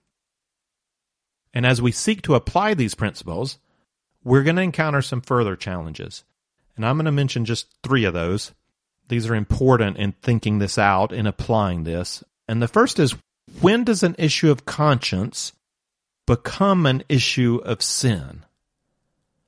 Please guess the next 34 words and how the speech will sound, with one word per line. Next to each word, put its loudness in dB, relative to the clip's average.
We 4
know 6
that 2
chapter 2
fourteen 2
is -2
not 2
intended 0
by 2
Paul 2
to -6
encourage 2
the 0
acceptance -4
of -4
sin 2
in 4
the 2
Christian -2
community. 0
And -12
Paul 8
began 2
way 4
back 2
in -2
chapter -2
one 0
of -4
Romans 2
describing 2
fallen 2
human -2
nature. -4